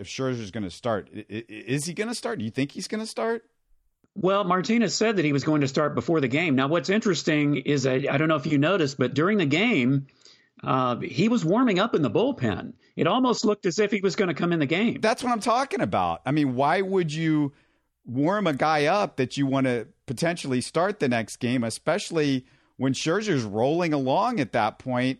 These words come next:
Speaker 1: And, uh, it's
Speaker 2: Strasburg.
Speaker 1: I mean, I'm sorry. Yeah, Strasburg's rolling along at that point. Why would you warm Scherzer up?
Speaker 2: The only thing I could figure, 'cause I wondered the same thing, the only thing I could figure is that maybe they wanted to see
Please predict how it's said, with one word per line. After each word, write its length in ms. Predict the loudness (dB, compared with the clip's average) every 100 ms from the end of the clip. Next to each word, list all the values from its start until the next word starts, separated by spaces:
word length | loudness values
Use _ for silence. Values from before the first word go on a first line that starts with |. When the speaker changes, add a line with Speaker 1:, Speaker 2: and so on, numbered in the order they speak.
| -6
Speaker 1:
And, 240 | -4 -4 -6
uh, 240 | -12 -12 -6
it's 140 | -2
Speaker 2:
Strasburg. 500 | 0 0 0 -2 -4 -4
Speaker 1:
I 60 | -2
mean, 100 | 0
I'm 100 | 0
sorry. 240 | 0 0 0
Yeah, 240 | -2 -2
Strasburg's 580 | -4 -2 -2 0 -2 -2
rolling 240 | 0 0 0
along 220 | 0 0
at 80 | -2
that 180 | -2
point. 260 | -2 -6 -2
Why 80 | 0
would 180 | 0 -2
you 100 | -4
warm 200 | -4 -4
Scherzer 420 | -6 -6 -6 -8
up? 140 | -8 -16 _ -2
Speaker 2:
The 120 | 2
only 220 | 4 4
thing 200 | 2 2
I 100 | 2
could 120 | 0
figure, 420 | 0 0 2 0
'cause 120 | 0 0
I 80 |
wondered 260 | 0 0 0
the 60 | 0
same 240 | 0 0
thing, 160 | 0 0
the 180 | 0
only 460 | 2 2 2 4 2
thing 220 | 2 2
I 60 | 2
could 160 | 0
figure 520 | 0 0 0 0 0 2
is 220 | 0 0
that 180 | 0 2
maybe 420 | 2 4 2 2
they 140 | 2
wanted 360 | 2 2 2 2
to 100 | 0
see 640 | 0 2 2 2 0